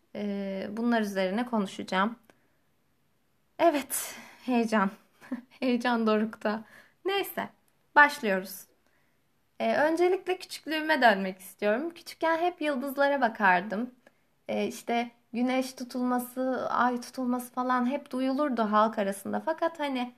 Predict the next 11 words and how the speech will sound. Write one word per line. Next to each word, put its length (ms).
sadece 720
göksel 600
bir 100
olay 420
hani. 340
Bir 100
olay. 380
Hani 300
yıldıza 400
nasıl 320
baktın? 480